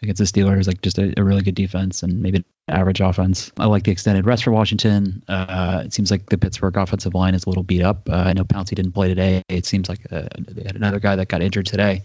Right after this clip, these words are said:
And like you said, with that Washington pass rush, that's, that's a very favorable matchup.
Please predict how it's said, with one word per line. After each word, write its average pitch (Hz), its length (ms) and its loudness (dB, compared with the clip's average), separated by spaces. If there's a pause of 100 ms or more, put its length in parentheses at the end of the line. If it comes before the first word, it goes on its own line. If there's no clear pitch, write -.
And 110 80 0
like 98 140 2
you 92 60 2
said, 98 140 4
with 95 120 2
that 95 160 0
Washington 98 300 0
pass 90 220 0
rush, 92 200 0
that's, 101 180 -4
that's 95 240 -2
a 92 40 0
very 98 220 2
favorable 92 360 0
matchup. 90 440 0